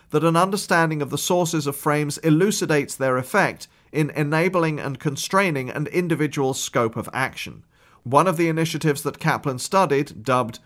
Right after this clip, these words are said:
Last Mile, calls attention to this dual effect of frames. Hugh, a senior scientist in ComCorp's R and D lab, proposed that the optical market crash should be met with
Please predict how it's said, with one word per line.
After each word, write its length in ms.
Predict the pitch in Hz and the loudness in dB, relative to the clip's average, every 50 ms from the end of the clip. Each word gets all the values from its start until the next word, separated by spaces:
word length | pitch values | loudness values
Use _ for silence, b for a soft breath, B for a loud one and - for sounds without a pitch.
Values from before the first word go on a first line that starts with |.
| b b | b b
Last 460 | b 117 127 127 127 120 120 - - | b 0 2 2 2 2 0 -4 -6
Mile, 540 | 135 143 170 175 151 123 107 110 127 135 b b b b b b | -2 -2 0 0 2 0 0 -2 -2 -4 b b b b b b
calls 300 | - 180 202 208 202 196 | 2 4 4 4 2 0
attention 440 | 170 160 190 175 170 165 165 156 143 | -4 -2 -2 -2 -2 -2 -4 -6 -6
to 80 | - 147 | -6 -4
this 200 | 156 175 165 170 | -2 -2 -4 -4
dual 380 | 143 127 147 170 175 170 151 | -4 0 2 4 4 4 4
effect 400 | 147 151 - 147 120 - - - | 2 2 0 -2 -2 -2 -4 -10
of 80 | 127 - | -10 -8
frames. 640 | - - 180 185 156 110 80 57 53 - - - - _ _ _ _ _ _ | -2 -2 0 0 0 -4 -6 -10 -12 -16 -16 -18 -18 _ _ _ _ _ _
Hugh, 440 | - 202 226 226 180 147 147 165 165 - | 0 2 4 6 6 6 6 4 2 -2
a 80 | 135 | -4
senior 400 | - - 165 165 160 151 139 135 | -2 0 0 0 0 0 0 -2
scientist 580 | - - 160 143 143 139 131 - 135 131 - - | 0 0 2 2 2 0 0 -2 -2 -2 -2 -6
in 160 | 135 123 123 | -6 -8 -4
ComCorp's 640 | - - 147 139 135 - - 143 127 120 - - - | 0 2 2 2 2 0 0 2 2 0 0 -4 -4
R 300 | - 127 131 127 123 120 | 0 0 2 2 2 0
and 80 | 113 | 0
D 180 | 113 160 175 180 | 2 2 4 4
lab, 380 | 151 123 117 123 127 120 - b b b b | 4 4 4 4 2 0 -4 b b b b
proposed 500 | - 135 - - 151 156 165 185 180 - | -4 -4 0 4 4 4 4 4 0 -2
that 140 | 165 - 143 | -6 -6 -6
the 100 | 139 - | -4 0
optical 480 | - 180 190 - - 190 - 175 156 | 0 0 0 0 -4 -2 0 0 0
market 460 | 147 151 175 190 190 - - - - | 4 4 4 4 4 2 -2 -6 -6
crash 480 | - - 131 113 117 127 123 - - b b b b | -4 -2 0 0 0 -2 -4 -8 -10 b b b b
should 240 | - - 190 180 160 | -4 0 0 0 2
be 100 | 175 170 | 2 0
met 260 | 151 143 143 143 - | 2 2 2 0 0
with 160 | 147 156 156 | -2 -4 -2